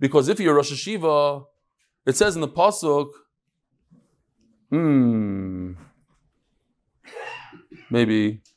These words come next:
Oh, here, here it is. Va'koyin hagadol me'achav. Sorry, did I go? Va'koyin hagadol me'achav.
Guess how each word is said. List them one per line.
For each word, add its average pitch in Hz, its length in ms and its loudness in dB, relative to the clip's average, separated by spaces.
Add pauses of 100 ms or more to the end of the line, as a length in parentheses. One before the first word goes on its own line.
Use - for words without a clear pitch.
(1300)
Oh, 135 160 2 (540)
here, 151 180 4
here 143 160 4
it 123 60 2
is. 139 280 -2 (240)
Va'koyin 220 540 0
hagadol 202 420 4
me'achav. 165 680 -2 (1700)
Sorry, 110 680 -2 (320)
did 98 100 -10
I 104 120 -6
go? 110 260 -10 (1400)
Va'koyin 208 340 2
hagadol 180 200 2
me'achav. 131 360 0